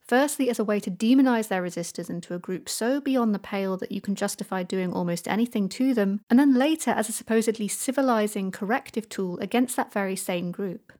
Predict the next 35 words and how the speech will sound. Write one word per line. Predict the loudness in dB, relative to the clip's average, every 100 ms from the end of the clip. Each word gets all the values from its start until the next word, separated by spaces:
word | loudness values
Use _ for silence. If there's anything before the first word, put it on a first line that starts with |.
| _ _
The | -2
second | 0 -2 2 6
reason | 6 4 2
I | 0
think | -2 -4
this | -6
kind | -4 -4
of | -2
violence | -2 -2 -4 -6
is | -8
important | -6 -4 -4 -6
to | -10
discuss | -10 -8 -6 -6 -6 -10
is | -6
that | -4
it | -4
gives | -4 -6
us | -6
a | -8
perspective | -8 -4 -6 -4 -4 -4
on | -2
what | -2 -2 -4
government | -6 -2 -4 -4
cover-ups | -8 -6 -6 -8 -6
actually | -6 -6 -6 -6 -4
look | -4 -4 -4
like | -4 -6 _ -4
and | -2
how | 0 0 2
they | 2
can | 0 0 2
at | 2 0
least | -2 -4
partially | 0 0 0 -2 -4
fail. | -4 -2 -2 -2 -8